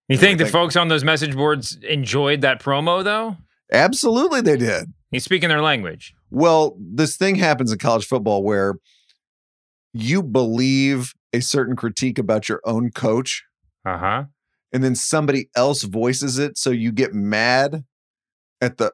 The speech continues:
Speaker 2: other person for saying what you know is true.
Speaker 1: Uh-huh.
Speaker 2: Or believe in your heart is true. There had to be a little bit of that going on with Ohio
Speaker 1: Oh,
Speaker 2: State.
Speaker 1: for sure.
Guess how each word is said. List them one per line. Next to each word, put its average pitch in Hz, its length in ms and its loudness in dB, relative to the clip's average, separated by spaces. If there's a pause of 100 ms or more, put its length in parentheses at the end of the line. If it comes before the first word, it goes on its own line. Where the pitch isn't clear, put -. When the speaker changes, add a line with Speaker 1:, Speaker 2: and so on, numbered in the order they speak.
Speaker 2:
other 135 300 2
person 131 580 -2
for 123 160 -4
saying 123 340 -2
what 107 300 -4
you 127 80 0
know 120 240 0
is 107 100 -4
true. 135 400 -4 (420)
Speaker 1:
Uh-huh. 117 460 2
Speaker 2:
Or 220 60 -2
believe 123 400 -2
in 117 80 -2
your 110 100 -2
heart 113 220 2
is 127 120 -2
true. 143 380 -4 (1600)
There 135 80 0
had 127 180 2
to 117 60 -2
be 113 100 -2
a 107 60 0
little 104 260 -2
bit 92 140 -4
of 90 80 -4
that 82 160 -8
going 85 240 -8
on - 120 -10
with 165 120 -16
Ohio 92 280 -8
Speaker 1:
Oh, - 40 -2
Speaker 2:
State. - 180 -10
Speaker 1:
for 92 80 -10
sure. 82 400 -10